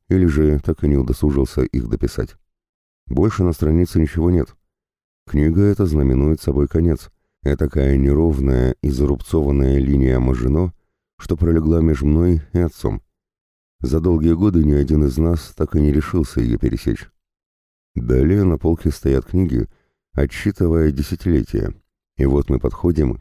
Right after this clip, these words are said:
к маленькому роману в твёрдом переплёте "Кверти-автомат" за авторством Томаса Куина. Мой первый роман. Этот самый экземпляр я отправил отцу в день публикации и получил обратно неделю спустя вместе с краткой запиской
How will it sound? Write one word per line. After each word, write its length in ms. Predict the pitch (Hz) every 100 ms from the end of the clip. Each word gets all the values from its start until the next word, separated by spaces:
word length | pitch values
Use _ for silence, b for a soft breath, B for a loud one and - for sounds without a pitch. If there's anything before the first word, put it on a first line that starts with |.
| _
к 80 |
маленькому 580 | 76 73 67 62 - 64
роману 460 | 64 67 87 85 76
в 100 | -
твёрдом 320 | - 71 65 64
переплёте 680 | 64 - 78 82 87 82 76 _
"Кверти-автомат" 920 | - 76 71 - 71 - 82 64 - _ _ _ -
за 200 | 57 76
авторством 580 | 80 71 - 73 67 65
Томаса 380 | - 67 58 67
Куина. 420 | - 65 52 50 - _ _ _ _ _
Мой 240 | - 82 101
первый 280 | 101 95 92
роман. 340 | 95 95 67 - _ _ _ _ _
Этот 320 | 62 65 62
самый 300 | - 60 60
экземпляр 480 | 57 55 55 67 64
я 140 | 58
отправил 380 | 58 60 58 57
отцу 380 | 57 - 71 67
в 80 | 62
день 160 | 65
публикации 800 | 62 50 57 - 90 - 58 53 - _ _ _
и 80 | -
получил 420 | - 90 90 110
обратно 360 | 104 82 95 85
неделю 420 | 82 76 80 76
спустя 560 | - 71 - - 95 78
вместе 480 | 58 67 65 - 65
с 60 |
краткой 400 | - 78 - 65
запиской 600 | 62 65 80 - 76 67